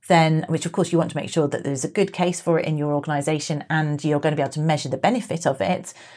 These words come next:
which we'll talk about in a future episode. Certainly, this whole idea here about the fact there's a correlation with profitability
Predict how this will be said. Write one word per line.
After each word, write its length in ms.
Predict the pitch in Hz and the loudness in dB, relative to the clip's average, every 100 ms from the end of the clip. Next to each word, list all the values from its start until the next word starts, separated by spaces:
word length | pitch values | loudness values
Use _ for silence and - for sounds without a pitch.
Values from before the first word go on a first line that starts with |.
| - - - - | -20 -20 -20 -12
which 160 | - 156 | -8 -6
we'll 100 | 151 | 0
talk 180 | 175 | 0
about 180 | - 143 | 2 2
in 60 | 147 | 2
a 40 | |
future 380 | - 269 - - | 2 0 4 2
episode. 440 | 143 - 147 165 170 - - _ _ _ _ _ _ - | 2 2 4 4 0 -16 -20 _ _ _ _ _ _ -6
Certainly, 840 | - 269 254 185 180 160 170 170 | 2 2 4 4 4 4 0 -2
this 180 | - 185 | -4 -4
whole 380 | - 214 202 - | -2 2 2 2
idea 460 | 180 175 170 180 165 | 2 2 2 4 4
here 260 | 160 175 | 4 2
about 240 | 160 156 156 | 2 0 -2
the 80 | - | -2
fact 220 | 165 - | -4 -2
there's 140 | - | -6
a 40 | 170 | -4
correlation 640 | 185 170 160 165 151 151 | -2 0 0 -2 -6 -4
with 240 | 147 - | -6 -6
profitability 880 | - 180 - 170 208 202 - 196 190 | -6 -8 -6 -4 -2 -2 -2 0 -2